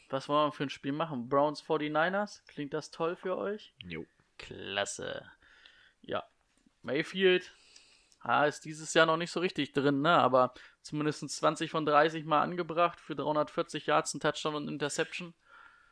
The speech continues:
Speaker 1: Boah, Interception kann ich mir nicht entscheiden, ob der scheiße geworfen war oder gut geplayt war. So eine Mischung aus beiden.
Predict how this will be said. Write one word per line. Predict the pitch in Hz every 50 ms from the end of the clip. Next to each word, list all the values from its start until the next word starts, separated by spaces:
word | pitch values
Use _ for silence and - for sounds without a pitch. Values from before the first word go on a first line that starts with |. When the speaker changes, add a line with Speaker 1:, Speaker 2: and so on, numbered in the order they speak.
| _ - - - _ _ _ -
Speaker 1:
Boah, | 135 135 123 113
Interception | 131 135 147 139 - 170 - - - 147
kann | - 160 160
ich | 156
mir | 151 160 156
nicht | 151 -
entscheiden, | 160 147 - - 160 151 160 160 156
ob | 151 -
der | 151 139
scheiße | - - 151 - 151 - -
geworfen | 151 147 143 139 147 160 160 - 165
war | 156 151
oder | 147 156 151
gut | 135 151 160 - -
geplayt | 139 - - - 156 151 160 156 139 127
war. | 139 143 143 165 - - _ _ _ _ _ _ _ - - - -
So | 147
eine | 147 147
Mischung | 147 151 165 - - 175 156
aus | 151 147 139 - -
beiden. | 139 139 139 151 143 147 156 190